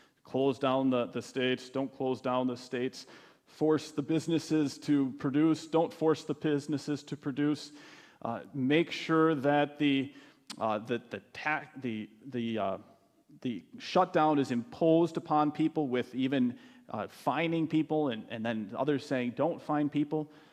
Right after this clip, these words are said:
There's a lot of anger about it. People are angry at their, their neighbors. Uh, there's, "You don't stay at home when you're supposed to stay home, and, and you do stay at home when you're supposed to stay at home," and not said with kindness and, and encouragement, but with anger and, and bitterness.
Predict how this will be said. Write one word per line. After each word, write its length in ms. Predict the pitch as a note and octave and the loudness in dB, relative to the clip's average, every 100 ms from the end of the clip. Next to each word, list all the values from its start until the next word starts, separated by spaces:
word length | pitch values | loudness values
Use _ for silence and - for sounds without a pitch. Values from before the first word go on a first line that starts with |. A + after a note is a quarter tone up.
| - | -2
There's 140 | D#3+ | 2
a 40 | D3+ | 4
lot 240 | D3+ F3+ | 6 6
of 140 | D#3+ C3+ | 4 0
anger 260 | C#3+ C#3+ B2 | -2 -2 -2
about 240 | A2 A#2 | -2 -2
it. 60 | A#2 | 0
People 200 | D3 D3 | 2 4
are 100 | C#3+ | 4
angry 500 | D3+ E3 D3+ D#3 - | 2 2 -2 -2 -2
at 240 | C3+ A#2+ | -4 -4
their, 320 | C3+ B2+ C3 - - - - | -4 -2 -2 -6 -18 -20 -12
their 140 | A2+ | -10
neighbors. 640 | A2 B2 D3+ C3 G#2 - - - _ - | -2 0 0 -2 -8 -16 -20 -20 _ -4
Uh, 120 | G#2+ | -4
there's, 280 | G#2+ G#2+ - - - | -2 -6 -10 -16 0
"You 120 | D#3 | 6
don't 200 | F3+ F3 | 6 4
stay 340 | - D#3+ D#3+ | -4 0 2
at 80 | D3 | 2
home 540 | - D#3+ D3 B2 A2 - | 4 4 4 2 -2 -6
when 160 | B2 B2 | -4 -2
you're 80 | A#2 | -4
supposed 320 | - C#3+ - | -2 -2 -2
to 80 | A#2 | -8
stay 220 | - A#2+ | -4 -2
home, 240 | A#2+ A2+ | -2 -4
and, 120 | A2 G#2 - | -6 -8 -2
and 140 | B2+ C3 | 4 6
you 100 | C#3+ | 8
do 180 | F3 | 6
stay 220 | D#3+ D#3+ C#3 | 6 4 4
at 80 | B2 | 6
home 240 | C#3+ C3+ | 4 4
when 120 | B2+ | 2
you're 120 | B2 | 0
supposed 400 | A#2+ C3 C3 A#2 | -2 -6 -6 -4
to 80 | A#2+ | -8
stay 240 | - A#2 A2+ | -6 -4 -4
at 80 | |
home," 240 | A2 A#2+ A#2 | -2 -2 -2
and 100 | A2 - - - | -6 -12 -18 2
not 220 | D3 F3+ | 4 4
said 280 | - E3 D#3+ | 2 2 4
with 180 | C3 B2+ | 2 -2
kindness 680 | - B2+ C3 C3 B2 A#2+ - | -4 -2 2 2 0 -2 -8
and, 180 | A#2 - | -8 -8
and 160 | A2 | -8
encouragement, 680 | G#2+ G#2 - C3+ A#2+ A#2 A#2+ | -8 -8 -4 -2 -2 -4 -8
but 160 | - G2 | -10 -14
with 140 | A2+ A#2+ | -12 -4
anger 480 | B2 B2+ A#2+ B2 | 0 0 0 -4
and, 180 | G#2+ - - | -8 -14 -12
and 260 | A#2 G#2+ | -10 -8
bitterness. 600 | C3 B2+ A#2+ B2+ B2+ - | -4 0 2 2 0 -6